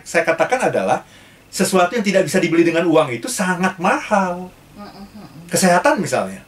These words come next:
Speaker 2: Iya, iya.
Speaker 1: Iya kan?
Speaker 2: Iya.
Speaker 1: Bayangkan orang yang tidak sehat ya, misalnya,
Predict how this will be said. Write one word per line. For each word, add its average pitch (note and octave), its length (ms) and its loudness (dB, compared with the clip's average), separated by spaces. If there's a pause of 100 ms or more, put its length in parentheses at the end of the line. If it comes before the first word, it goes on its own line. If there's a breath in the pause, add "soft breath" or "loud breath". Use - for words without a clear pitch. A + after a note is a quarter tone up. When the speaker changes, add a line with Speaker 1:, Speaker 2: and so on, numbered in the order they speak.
(100)
Speaker 2:
Iya, F3+ 200 -16 (120)
iya. D3+ 160 -18 (680)
Speaker 1:
Iya C#4 180 2
kan? D#4+ 140 -4 (160)
Speaker 2:
Iya. D#3 140 -18 (260)
Speaker 1:
Bayangkan F3+ 400 2
orang D3+ 240 4
yang C#3+ 60 -6
tidak B2+ 180 0
sehat B2 280 0
ya, G2 120 -6
misalnya, A#2+ 520 0